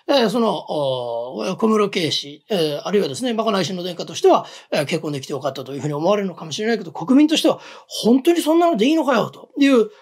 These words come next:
取り残されてるね、えー、感じがするんではないでしょうか。そうやって考えてみるとですね、国民をね、不在のままにしておいて、宮内庁がね、暴走しているとしたら、宮内庁の責任は重大であるというふうに言わざるを得ないということ。これがですね、まず、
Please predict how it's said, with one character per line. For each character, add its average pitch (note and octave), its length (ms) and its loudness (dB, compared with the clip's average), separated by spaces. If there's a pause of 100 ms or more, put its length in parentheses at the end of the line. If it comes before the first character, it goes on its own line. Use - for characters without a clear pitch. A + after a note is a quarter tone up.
(120)
取 D4+ 200 6
り F#4 60 6
残 F#4+ 160 4
さ F4 120 0
れ D#4 100 2
て G3 100 0
る A#2 260 -6
ね、 A3+ 220 -2
え A3+ 60 2
ー、 F#3 40 0
感 G#3 220 -2
じ G3 100 -2
が D#3 140 -2
す E3 100 -6
る E3 80 -2
ん D3 120 -2
で B3+ 80 4
は A3+ 100 4
な D#3+ 120 -4
い C#3 60 -4
で A2+ 60 -10
し - 100 -12
ょ A#2 60 -14
う - 20 -20
か。 - 180 -16 (300)
そ - 100 -2
う D#4+ 40 8
や - 20 4
っ - 20 -4
て D#4+ 60 -2
考 C#4+ 120 -2 (120)
え A#3 80 -2
て A3+ 80 -4
み C4 100 2
る G3 120 -2
と - 80 -16
で - 80 -18
す - 140 -6
ね、 D3+ 200 0 (300)
国 C#4+ 320 4
民 E4 180 4
を D4+ 80 -4
ね、 D#4+ 220 -4
不 B3 180 -4
在 C#4 240 2
の C#4+ 100 0
ま C4 140 2
ま D4 80 -2
に C4 80 -2
し - 80 -4
て - 80 -4
お B3 140 4
い C#3 80 -2
て、 C3+ 280 -4 (320)
宮 A#3+ 160 6
内 B3+ 140 2
庁 E3 220 -2
が G#2+ 80 -14
ね、 G#3+ 180 -10
暴 G#3+ 200 4
走 A#3 240 2
し - 60 -6
て G#3+ 60 -2
い F#3 60 -2
る G3 80 -8
と C#3+ 80 -14
し - 80 -12
た G#3 100 2
ら、 B3+ 180 2 (240)
宮 A#3 180 4
内 A3+ 40 2
庁 F#3 80 -6
の D3 80 -6
責 D#3+ 240 -8
任 D#3 140 -4
は D3+ 60 -2
重 F3+ 200 2
大 C#4 160 4
で B3 80 0
あ G#3+ 80 4
る D#3+ 80 -2
と - 140 -20 (100)
い G#3 80 -2
う G3+ 60 2
ふ F#3 60 2
う C4 80 4
に B3+ 120 0
言 D#3 80 -2
わ E3+ 80 0
ざ G3 140 -2
る D3 60 -2
を - 20 -6
得 C#3+ 100 -2
な A#3+ 140 2
い - 80 -8
と - 80 -20 (260)
い C4+ 120 4
う C#4 60 4
こ B3+ 100 0
と。 G3 220 0 (200)
こ D#4 120 2
れ G4 120 6
が G#4+ 80 4
で A3 80 0
す C#3 100 -8
ね、 F#3+ 80 -6
ま G#3 140 -2
ず、 D3+ 180 -10